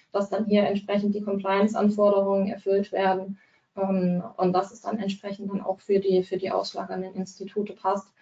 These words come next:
dass, ähm, die dann entsprechend richtig hier aufgestellt sind an der Stelle.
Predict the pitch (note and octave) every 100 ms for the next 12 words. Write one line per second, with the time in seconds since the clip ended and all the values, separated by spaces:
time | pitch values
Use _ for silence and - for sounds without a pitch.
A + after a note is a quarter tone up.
0 | - - _ F3+ F#3+ - - - F#3 F#3
1 | F3+ F#3 G#3+ F#3+ F#3 F#3 F#3+ - F#3 F#3
2 | F3+ - G3 - G#3 - - - - -
3 | - - - - - - - - - -